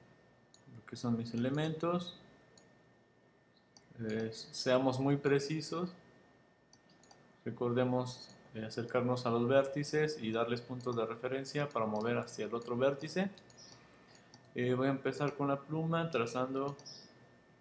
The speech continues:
eh, estas diagonales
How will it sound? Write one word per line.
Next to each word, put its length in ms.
eh, 240
estas 320
diagonales 760